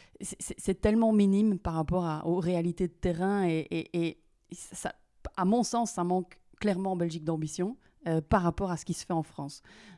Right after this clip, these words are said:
Euh, quel est ton point de vue, euh, à ce niveau-là ?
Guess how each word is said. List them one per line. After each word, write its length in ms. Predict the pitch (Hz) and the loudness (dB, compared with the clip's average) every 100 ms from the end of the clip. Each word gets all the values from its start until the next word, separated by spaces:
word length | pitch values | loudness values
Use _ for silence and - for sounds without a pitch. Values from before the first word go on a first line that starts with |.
| _ 156 | _ -10
Euh, 880 | 147 143 147 - - 147 147 147 - - - 52 50 - - | -8 -8 -10 -10 -10 -8 -6 -6 -8 -12 -16 -18 -18 -8 0
quel 180 | 214 | 2
est 60 | 226 | 2
ton 120 | 214 | -2
point 160 | 180 175 | -4 -4
de 80 | 156 | -2
vue, 200 | 175 175 | -4 -2
euh, 340 | 156 147 147 165 - - | -4 -6 -8 -10 -14 -8
à 100 | 165 | -6
ce 120 | - | -2
niveau-là ? 320 | 170 156 151 | -2 -2 -4